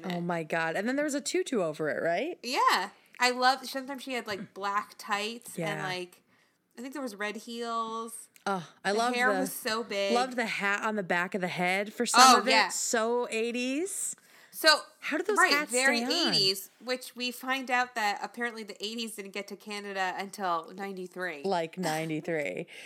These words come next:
Speaker 2: Yeah. So, I mean,
Speaker 1: Which
Speaker 2: she
Speaker 1: made, that made me, like, I lost it when
Speaker 2: But
Speaker 1: they said that detail.
Speaker 2: I mean,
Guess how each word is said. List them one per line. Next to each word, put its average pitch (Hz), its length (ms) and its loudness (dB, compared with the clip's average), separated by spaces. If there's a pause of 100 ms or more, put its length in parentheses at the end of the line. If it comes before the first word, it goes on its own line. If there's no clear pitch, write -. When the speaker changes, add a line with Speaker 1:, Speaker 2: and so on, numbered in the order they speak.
(280)
Speaker 2:
Yeah. 247 540 2 (300)
So, 269 400 2 (300)
I 240 120 2
mean, 240 360 0
Speaker 1:
Which 277 120 0
Speaker 2:
she 294 140 0
Speaker 1:
made, 247 320 2
that 233 360 10
made 220 240 -4
me, 180 220 -6 (100)
like, 175 240 -6
I 202 80 2
lost 175 500 4
it 151 200 -6 (340)
when 202 160 0
Speaker 2:
But 262 80 4
Speaker 1:
they 180 140 -4
said 170 260 -8
that 170 220 -8
detail. 180 580 -10 (140)
Speaker 2:
I 247 160 2
mean, 240 500 -2